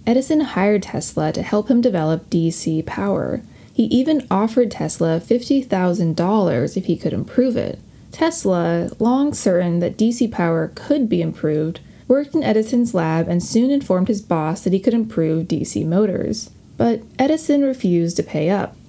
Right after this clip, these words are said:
He claimed that Tesla didn't understand American humor. He'd just been joking about the fifty thousand dollars. Writing about the event in his autobiography, Tesla said,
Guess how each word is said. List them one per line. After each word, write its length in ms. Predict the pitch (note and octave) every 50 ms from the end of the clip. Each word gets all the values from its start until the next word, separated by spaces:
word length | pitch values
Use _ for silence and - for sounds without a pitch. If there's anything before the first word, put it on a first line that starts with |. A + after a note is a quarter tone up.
| - -
He 200 | - - D4 D#4
claimed 520 | D#4+ - - F3 D#3+ D#3 D3+ D#3 D#3+ -
that 180 | - - - -
Tesla 380 | - A#3 B3 A#3+ - - C4
didn't 280 | G#3+ G3 A#3 B3+ C#4 -
understand 640 | - A#3+ A#3+ B3+ B3 B3 - - F3+ E3 E3 E3 -
American 500 | - G3 F#3+ F3 E3 D#3+ D#3+ - F3 F3
humor. 520 | G3 - B3+ C4 B3 G3 - F#3 - A3+ - - - - - -
He'd 260 | - C4+ B3+ B3+ A#3+
just 340 | - D4 D4 C#4+ - - -
been 420 | - B3+ A#3+ A#3 A#3 A3+ A3 G#3+
joking 600 | G#3 A3 A3+ G#3+ G3 - - D3 D#3 - - G#3+
about 200 | F#3+ F#3+ F3 E3
the 60 | -
fifty 260 | E3+ - E3+ - - E3
thousand 400 | - D3+ - - - - - D#3+
dollars. 720 | D#3+ E3+ F3+ F#3 F3+ - - - - - - - - - - - - - - - -
Writing 320 | - A3 A3+ B3 C4+ C#4+ D4+
about 220 | C#4+ C#4 C4+ B3+
the 120 | C4 C4+
event 400 | C4 A3 F#3 E3+ E3 E3 E3 -
in 80 | F#3+ G3
his 160 | G#3+ F#3+ D#3+ -
autobiography, 1000 | - F3 F3 F3+ F3+ F3 E3+ E3 D#3+ E3 E3 E3 E3+ E3+ - E3+ E3 E3 F3 F#3 - - - - - - -
Tesla 360 | - B3+ B3 B3 - - B3+
said, 480 | B3 - - A3 G#3+ G#3+ G#3 G#3 A3 A3